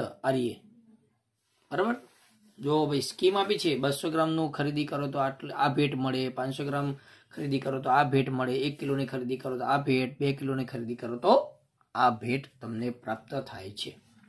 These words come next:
અને ભેટમાં તો આપણે બધા જાણીએ છીએ પબ્લિક જનતા કેવી હોય છે.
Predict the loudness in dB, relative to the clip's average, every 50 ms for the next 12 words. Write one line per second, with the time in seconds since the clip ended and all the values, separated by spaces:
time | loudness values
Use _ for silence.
0 | -20 -20 _ _ _ -20 -20 _ _ _ _ -20 -20 -20 -20 _ _ _ _ _
1 | _ _ -4 -2 0 4 8 8 8 8 8 8 8 8 8 8 6 2 2 2
2 | 0 -2 -2 -2 -2 -2 -2 -2 0 0 0 0 0 -2 -4 -6 -10 -10 -12 -14
3 | -16 -20 _ -20 -20 -20 -20 _ -20 -20 -20 -20 -4 0 2 2 4 4 2 2
4 | 2 0 0 0 2 2 2 0 2 2 4 4 4 6 6 4 4 2 0 -6